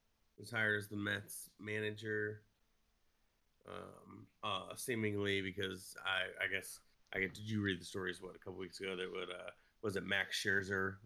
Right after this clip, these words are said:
would have for some pers-, preferred somebody like Buck Showalter?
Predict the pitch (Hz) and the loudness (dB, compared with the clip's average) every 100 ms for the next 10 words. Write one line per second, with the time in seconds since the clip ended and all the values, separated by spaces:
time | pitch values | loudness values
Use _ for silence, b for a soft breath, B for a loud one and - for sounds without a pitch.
0 | 113 98 92 92 87 92 _ _ _ - | -12 -4 -2 -4 -6 -16 _ _ _ -14
1 | 95 101 92 104 98 101 - _ 117 - | -8 -6 0 0 0 -2 -10 _ -4 -2
2 | - - _ _ _ _ _ _ _ 143 | -6 -12 _ _ _ _ _ _ _ -2
3 | - 131 127 117 120 110 107 101 92 104 | 4 6 6 4 4 6 6 4 2 0
4 | 104 - 104 104 104 107 110 | -2 -2 0 0 -2 -2 -6